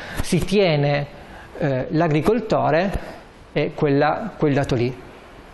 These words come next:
che è esattamente il tredici per cento. Il tredici per cento in, eh, in termini economici, adesso, eh, non ricordo esattamente, comunque intorno all'uno virgola cinque per cento.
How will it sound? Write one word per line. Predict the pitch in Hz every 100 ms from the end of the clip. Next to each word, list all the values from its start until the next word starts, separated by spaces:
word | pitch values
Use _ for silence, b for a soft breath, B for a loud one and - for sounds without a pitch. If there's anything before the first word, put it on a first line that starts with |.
| B B B -
che | - 160 165
è | 170
esattamente | 147 156 247 202 143 156 170
il | 147
tredici | 135 143 131 147
per | 143 131
cento. | - 120 123 127 156 B B B B
Il | -
tredici | 180 196
per | 240
cento | - 220 233 226
in, | 175 165 165
eh, | 160 156 156
in | 170 156
termini | 196 196 175
economici, | - 226 196 208 233 -
adesso, | 226 151 - 208 196 -
eh, | - 156 147 143 143 143
non | 147 180
ricordo | 202 185 151
esattamente, | 156 - 247 196 165
comunque | 185 196 196 160
intorno | 175 202 185
all'uno | 165 165
virgola | 175 151 147
cinque | - 160 165
per | 139 139
cento. | - 139 127 135 160